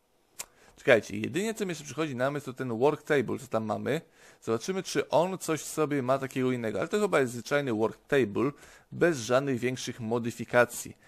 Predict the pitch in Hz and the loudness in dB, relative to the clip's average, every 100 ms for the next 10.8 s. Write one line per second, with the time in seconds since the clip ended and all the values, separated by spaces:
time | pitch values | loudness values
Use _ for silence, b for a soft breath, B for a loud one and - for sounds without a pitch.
0 | b - 175 151 - 135 127 110 110 - | b -6 -4 -4 4 6 6 2 0 -2
1 | 113 113 113 117 - 110 104 - 107 _ | 0 0 0 -4 2 2 2 -8 -18 _
2 | _ _ b b b b b - 220 233 | _ _ b b b b b 0 0 0
3 | 175 131 117 - 113 107 - - 175 214 | 0 2 0 0 2 2 0 -6 -2 0
4 | 196 120 143 135 - 135 143 - 107 107 | -2 -6 -8 -10 -2 2 2 0 -12 -8
5 | 107 104 123 - - _ _ _ _ b | -4 0 -2 -4 -20 _ _ _ _ b
6 | b b b b b b b _ _ - | b b b b b b b _ _ -4
7 | 107 107 - 104 107 101 - - 151 143 | -2 -2 -6 -6 -6 -8 -12 -8 -2 2
8 | 135 - _ 123 110 110 117 - 113 123 | 2 0 _ 0 0 0 -4 -4 -4 -2
9 | 180 170 131 135 - 117 110 - 170 - | -2 0 2 0 0 2 2 0 -2 0
10 | 180 135 143 120 107 120 113 117 | 0 2 2 2 4 4 4 2